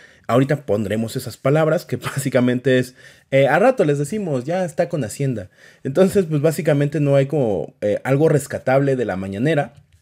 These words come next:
Y el día de hoy hablaremos exactamente de cuál es la respuesta salarial para este ciclo escolar,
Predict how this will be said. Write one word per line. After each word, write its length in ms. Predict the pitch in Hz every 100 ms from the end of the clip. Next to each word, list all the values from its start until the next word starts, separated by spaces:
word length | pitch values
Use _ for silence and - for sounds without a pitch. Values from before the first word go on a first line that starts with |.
| _ _ _ _ - _ - - _ _
Y 340 | 175 202 208 202
el 100 | 190
día 140 | 226
de 60 | 262
hoy 120 | 262
hablaremos 600 | 247 190 185 202 214 - _
exactamente 640 | 151 190 185 196 190 175
de 160 | 180 151
cuál 400 | - 165 185 185
es 200 | 180 -
la 280 | 156 147 135
respuesta 1200 | 131 - 113 107 - 127 127 123 - 123 120 - -
salarial 800 | - - 101 101 104 113 113 123 - - - _
para 200 | 113 117
este 240 | 135 139 143
ciclo 480 | - 135 - 131
escolar, 680 | 120 - - 101 117 143 147